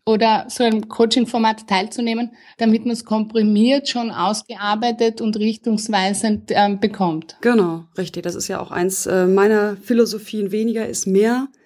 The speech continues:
Speaker 2: Ne, also ein Online-Programm, was mit achtzig Stunden Videomaterial, äh, ködert, das empfinde ich eher als mal schlecht gemacht, weil da hat jemand nicht didaktisch reduziert.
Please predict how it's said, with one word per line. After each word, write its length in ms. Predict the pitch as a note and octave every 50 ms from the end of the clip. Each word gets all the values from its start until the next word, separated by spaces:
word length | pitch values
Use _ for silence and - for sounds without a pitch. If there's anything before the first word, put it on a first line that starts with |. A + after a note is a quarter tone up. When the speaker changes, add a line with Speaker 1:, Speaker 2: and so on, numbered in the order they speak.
| _ _ _ _ _ _ _
Speaker 2:
Ne, 160 | - A3+ A3+ -
also 200 | - G#3+ G3+ G#3
ein 100 | G3+ G3+
Online-Programm, 720 | - G#3+ G#3+ A3 A3 G#3 G#3+ G#3+ G#3+ - G3+ G#3+ G#3+ G#3+
was 140 | G#3+ G#3+ A3
mit 100 | G#3+ G3+
achtzig 300 | - F3+ - - - A3
Stunden 320 | - - G#3+ G#3 - G3 F#3+
Videomaterial, 1120 | A3 A3 A#3 A3+ A3 A3 A3 A3 A3 G#3 G#3 G#3 G3+ G3 G3 G3 G3 G3+ G#3 G#3 G3+ - -
äh, 400 | F#3+ F#3+ G3 G3 F#3+ G3 F#3+ F#3+ -
ködert, 480 | - - A3+ A3+ A3 G#3+ G#3 G#3 G#3
das 160 | G#3 G3+ -
empfinde 400 | - G3+ G3 G3 - G#3+ G#3+ G#3
ich 80 | F#3+ -
eher 160 | G#3+ G#3 G#3
als 260 | G3+ G3 G3 F#3+ -
mal 140 | - G#3+ G#3+
schlecht 340 | - - D4 B3+ A#3 - -
gemacht, 460 | B3 G#3 G3+ G3+ A3+ D4 - - -
weil 200 | G#3+ G3+ G3 G3+
da 100 | G#3 G#3
hat 120 | G#3 G#3+ G#3
jemand 300 | G#3+ G#3+ G#3 G3 - -
nicht 300 | G#3+ G#3+ A3 - - A3
didaktisch 500 | G#3+ G#3+ G#3+ G3 G3 - G#3 G3 - G3
reduziert. 720 | F#3+ F#3 F3+ F3+ - - G#3+ A3+ A#3+ D#4 A4+ A#4+ -